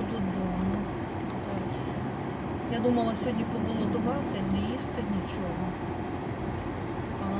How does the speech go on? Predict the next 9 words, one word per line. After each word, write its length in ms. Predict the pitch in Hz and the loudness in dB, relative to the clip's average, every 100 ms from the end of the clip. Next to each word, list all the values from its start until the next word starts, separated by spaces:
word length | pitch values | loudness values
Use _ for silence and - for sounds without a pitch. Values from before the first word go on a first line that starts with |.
| 202 | 0
напевно, 340 | 202 233 233 220 - | 0 0 0 -2 -2
сьогодні 520 | 214 202 220 202 202 190 - - | -2 -2 -2 0 0 0 -2 -2
ще 120 | 214 196 - | -2 -2 -2
поїм, 520 | - 190 196 240 277 285 277 - 190 175 | -2 -2 0 0 0 0 0 -2 0 0
а 20 | 196 190 | 0 2
можливо, 460 | 180 - 247 - - - | 2 2 2 0 -2 -2
завтра. 420 | 214 214 - - - - - - - - - - - - - - - - 127 123 - - - - - - - - | -2 -2 -2 -2 0 0 0 -2 -2 -2 -2 -2 -2 -2 -2 -4 -4 -4 -2 0 0 0 -2 -2 -2 -2 -2 0
Хочу, 300 | 240 - 240 | 0 0 0
е, 240 | 220 226 | 0 0